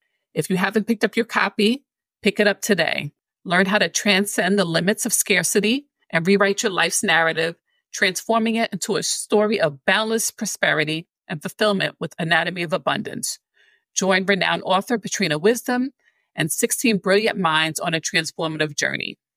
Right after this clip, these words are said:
Discover awe-inspiring narratives and empowering strategies to attain abundance in relationships, career,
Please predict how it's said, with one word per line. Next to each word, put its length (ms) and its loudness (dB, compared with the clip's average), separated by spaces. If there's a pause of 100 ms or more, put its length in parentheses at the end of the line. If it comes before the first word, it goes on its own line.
(400)
Discover 500 0
awe-inspiring 840 2
narratives 600 2
and 180 -8
empowering 560 0
strategies 840 0 (280)
to 100 -2
attain 280 0
abundance 540 2
in 100 -2
relationships, 800 0
career, 600 0